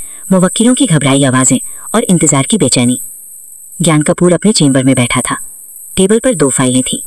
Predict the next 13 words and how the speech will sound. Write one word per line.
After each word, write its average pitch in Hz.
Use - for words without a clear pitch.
एक 151
पर 139
लिखा 135
था, -
"स्मृति 156
मेहरा", 208
दूसरी 190
पर 233
कुणाल 139
मेहरा। 123
उसने 247
घड़ी 143
देखी, 131